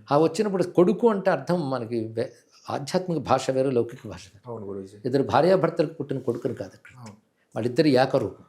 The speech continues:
Speaker 1: ప్రకృతి అమ్మవారు, పురుషుడు ఆయన.
Speaker 2: అదే.
Speaker 1: అంటే ఈశ్వరుడు, ఈశ్వర శక్తి, ఈ రెండింటి యొక్క సమీక్ష స్వరూపం గణపతి.
Speaker 2: అదే. ఈ పురాణాల్లో ఉన్నటువంటి విషయాలన్నీ కూడా
Speaker 1: మ్మ్.
Speaker 2: ఇలాగే వక్రీకరించి చెప్తూ ఉన్నారు.
Speaker 1: వక్రీకరణ అయిపోయాయి.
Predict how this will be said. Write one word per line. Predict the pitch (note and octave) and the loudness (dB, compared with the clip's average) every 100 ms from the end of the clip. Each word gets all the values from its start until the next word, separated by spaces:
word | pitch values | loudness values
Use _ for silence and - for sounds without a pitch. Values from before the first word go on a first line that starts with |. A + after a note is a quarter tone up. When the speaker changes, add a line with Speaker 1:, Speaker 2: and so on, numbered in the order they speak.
| - | -4
Speaker 1:
ప్రకృతి | B2+ F3 F3 C3 - - | -2 -2 -2 -4 -4 -8
అమ్మవారు, | A2+ B2+ B2 D3+ E3+ _ D3+ | -6 -2 -4 -4 -10 _ -6
పురుషుడు | C#3 C3+ | -2 -4
ఆయన. | F#2 F2+ - _ | -4 -8 -20 _
Speaker 2:
అదే. | A2 F#2+ | -20 -20
Speaker 1:
అంటే | G2+ _ _ _ _ - | -20 _ _ _ _ -4
ఈశ్వరుడు, | F#3 E3 - F#3+ G3+ | -2 0 2 2 4
ఈశ్వర | D3+ C#3 | 2 0
శక్తి, | - F#2+ _ _ _ _ _ _ - | -4 -10 _ _ _ _ _ _ -4
ఈ | C3 | 0
రెండింటి | D3+ F#3+ F#3+ | 2 2 2
యొక్క | F#3 | 0
సమీక్ష | - C#3+ F3 - | 0 0 0 0
స్వరూపం | F3 E3+ C3+ F3 C#3 | -2 0 -2 -4 -8
గణపతి. | G2 - _ _ - | -10 -14 _ _ -16
Speaker 2:
అదే. | A#2 - _ _ D3 | -14 -16 _ _ -6
ఈ | |
పురాణాల్లో | C#3 C#3 C#3 D3 D3 C#3+ | -2 2 4 4 6 6
ఉన్నటువంటి | C3 B2+ B2+ A2+ G2+ G2 G#2 - B2+ | 4 0 -2 -4 -4 -4 -6 -10 -6
విషయాలన్నీ | - D3 A#2+ A#2 B2 | 4 6 6 2 -4
కూడా | - G2 G#2+ D#3 E3 - | -4 -4 -2 -2 -4 0
Speaker 1:
మ్మ్. | B2 B2+ B2+ | 2 2 4
Speaker 2:
ఇలాగే | D3 C#3+ | 6 8
వక్రీకరించి | B2+ - C3 B2+ B2 | 6 4 0 0 -4
చెప్తూ | - - B2 | -8 -6 -6
ఉన్నారు. | F#3+ | -4
Speaker 1:
వక్రీకరణ | - A#3+ A#3 F#3+ C#3 | 2 2 4 2 0
అయిపోయాయి. | G2+ G2 F#2 A2 | -2 -2 -4 -8